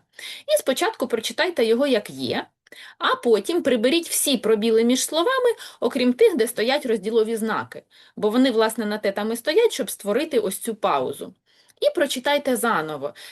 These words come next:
як такі довжелезні слова розділені тільки крапками й комами. А, ще дещо треба зробити до того, як ви склеїте все докупи. По-перше, позначити наголоси в усіх багатоскладових словах, де не стоїть відповідна позначка, інакше при злитті ви всі їх втратите.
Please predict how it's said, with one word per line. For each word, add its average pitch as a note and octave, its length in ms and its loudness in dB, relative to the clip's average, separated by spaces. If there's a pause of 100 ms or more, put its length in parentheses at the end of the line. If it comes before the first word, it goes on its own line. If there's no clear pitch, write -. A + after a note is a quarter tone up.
як G#3+ 160 2
такі A3 260 -2
довжелезні G#3 720 2
слова F#4 380 0
розділені B3+ 580 0
тільки B3 340 -4
крапками G3+ 540 -4
й G3+ 40 -6
комами. C3 560 0 (720)
А, C#4 240 2
ще - 220 0
дещо A#3 280 2
треба G#3+ 300 2
зробити B3+ 400 4
до G#3 120 0
того, C#4+ 240 2
як A#3 180 0
ви G3+ 80 -2
склеїте B3+ 460 0
все G#3+ 220 -4
докупи. G3+ 440 -4
По-перше, - 600 -2 (300)
позначити D4+ 600 2
наголоси A3+ 680 2
в G3+ 80 -4
усіх A3+ 300 -2
багатоскладових G3+ 840 -2
словах, G4+ 460 -2 (260)
де D#4+ 180 2
не D4+ 140 2
стоїть C4 380 -2
відповідна A3+ 500 -4
позначка, F#3+ 640 -2
інакше A#3 380 -2
при A#3+ 220 2
злитті C4 400 0
ви D4 80 0
всі A3+ 200 -6
їх C#4 160 -4
втратите. - 640 -6